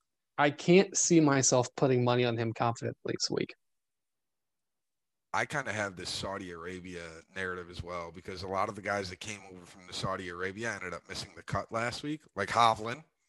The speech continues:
Speaker 1: Mm-hmm.
Speaker 2: And so I'm kind of continuing that mindset in my own head. If they're coming over from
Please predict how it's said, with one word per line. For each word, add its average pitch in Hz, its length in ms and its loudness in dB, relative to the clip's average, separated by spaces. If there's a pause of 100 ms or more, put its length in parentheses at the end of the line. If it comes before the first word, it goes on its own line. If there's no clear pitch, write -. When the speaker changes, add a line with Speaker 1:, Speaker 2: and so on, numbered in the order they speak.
(440)
Speaker 1:
Mm-hmm. 147 460 12 (460)
Speaker 2:
And 117 100 -2
so 101 720 2
I'm 110 140 -2
kind 113 280 4
of 104 80 -2
continuing 104 500 -8
that 87 160 -2
mindset 92 340 0
in 90 80 -8
my 87 80 -2
own 90 140 -2
head. 85 300 2
If 90 160 -2
they're 90 120 -4
coming - 260 -4
over 95 240 -2
from 92 320 -16